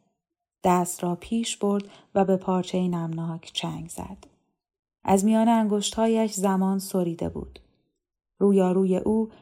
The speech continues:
جهانی دلسخت قد برمی‌افراشت. گلبرگ‌های نرگس، مریم، سنبل سفید و آزالیا بر باد رفته بودند.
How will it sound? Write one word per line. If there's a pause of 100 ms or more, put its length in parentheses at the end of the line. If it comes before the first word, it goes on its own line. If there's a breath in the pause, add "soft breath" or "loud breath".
(160 loud breath)
جهانی
دلسخت
قد
برمی‌افراشت. (680)
گلبرگ‌های
نرگس، (300 soft breath)
مریم، (180 loud breath)
سنبل
سفید
و
آزالیا
بر
باد
رفته
بودند.